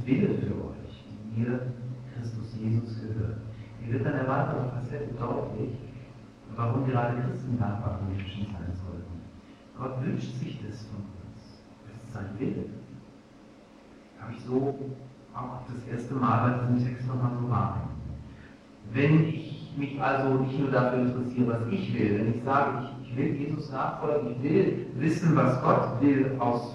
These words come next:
von meinem Leben. Ja, wenn mich das anfängt zu interessieren, dann finde ich hier was ganz Konkretes. Gott will, dass ich ein dankbarer Mensch bin.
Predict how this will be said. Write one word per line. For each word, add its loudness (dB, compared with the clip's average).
von 0
meinem 6
Leben. 6
Ja, 4
wenn 0
mich -2
das 0
anfängt 2
zu 2
interessieren, 8
dann 0
finde 4
ich 2
hier 2
was -4
ganz -2
Konkretes. 0
Gott -2
will, 0
dass -2
ich -10
ein -8
dankbarer -2
Mensch -2
bin. -10